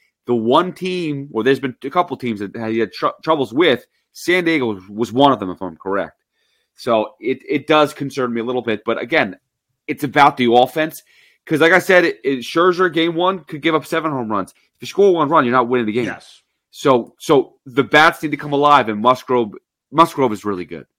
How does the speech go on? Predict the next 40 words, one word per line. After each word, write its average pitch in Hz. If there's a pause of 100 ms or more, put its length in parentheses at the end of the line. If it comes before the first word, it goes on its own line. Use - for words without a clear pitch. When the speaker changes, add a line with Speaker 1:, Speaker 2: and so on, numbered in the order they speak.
Speaker 1:
So 98
I, 101
I 110
am 107
a -
little 95
nervous 80
about -
that. -
Speaker 2:
The 180 (100)
Padres 220
had 160
to 143
use, 131
not 175
Josh 139
Hader, 143
who 110
we 120
haven't 117
seen 127
in 120
this 113
series, 101
but, 113 (440)
you 156
know, 143 (100)
you 151
basically 165
eliminate 131
a 127
bunch 135
of 135
guys 139
from 127
being 120
available 113
tomorrow. 127
Nick 120
Martinez. 120